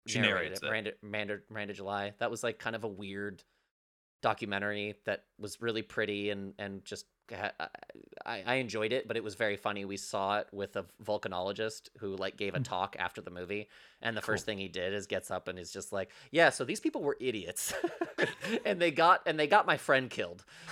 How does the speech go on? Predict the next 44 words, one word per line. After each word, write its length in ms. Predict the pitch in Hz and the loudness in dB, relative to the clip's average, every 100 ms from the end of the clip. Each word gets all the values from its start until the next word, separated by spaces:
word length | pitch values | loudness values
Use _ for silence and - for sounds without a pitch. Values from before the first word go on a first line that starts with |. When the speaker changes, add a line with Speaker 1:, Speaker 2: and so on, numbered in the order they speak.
| - | 0
Speaker 2:
um, 320 | 135 120 113 | 6 8 6
Speaker 1:
<laughs> 40 | 110 | 4
Speaker 2:
essentially. 560 | 113 113 104 113 107 - 147 151 - | 2 2 2 0 0 0 -8 -6 6
Uh, 320 | 147 147 135 | 10 12 10
Speaker 1:
Interesting. 180 | 123 - | 6 -2
Speaker 2:
so 140 | - 147 | 4 8
that 140 | 143 | 8
was, 160 | 123 101 - | 6 -4 4
that 120 | 139 | 4
was 120 | 131 | 4
fun. 340 | - 98 101 - | 2 0 0 -2
Um, 400 | 127 127 120 113 104 - _ | 6 6 6 2 -10 -18 _
The 120 | 127 - | -10 2
Outfit, 480 | 151 147 117 95 - _ | 2 2 -4 -4 -8 _
uh, 540 | 113 110 107 107 104 101 | 0 4 6 6 4 2
which 200 | 104 - | -2 -6
is 120 | 107 | -2
a 380 | 107 104 98 98 - | 0 0 0 -4 -4
movie 280 | 117 110 110 | -6 -4 -2
with 240 | 107 - | -2 -4
Mark 300 | 110 113 - | -2 -2 0
Rylance 600 | 107 101 113 127 120 - - | -2 0 0 -2 -4 -12 -8
and 360 | 101 98 95 - | -6 -6 -10 -14
Zoe 340 | 107 113 104 | -6 -4 -4
Deutsch. 580 | 92 110 127 - - - - | -2 -2 -2 -4 -10 -10 -10
Um, 520 | - 98 101 95 95 87 - | -4 0 0 -2 -8 -12 -10
it's 220 | 104 - | -8 -8
kind 260 | - 135 151 | -4 0 2
of 80 | 151 | 2
a 60 | |
play. 500 | - 135 123 143 185 185 | 0 2 4 4 0 -10
It's 140 | 107 - | -8 -4
about 220 | 107 110 | 2 0
a 60 | 101 | 0
tailor 480 | - 120 127 135 | -2 0 2 2
who's, 400 | 139 120 107 98 | 0 -4 -4 -8
like, 260 | 117 98 98 | -4 -4 -6
he's 260 | - 113 104 | -12 -6 -6
a, 80 | 98 | -6
he's, 160 | 120 107 | -8 -4
like, 140 | 107 | -4
a 40 | 110 | -2
mob 340 | 98 98 98 | 2 2 0
tailor, 380 | - 113 131 | -2 2 2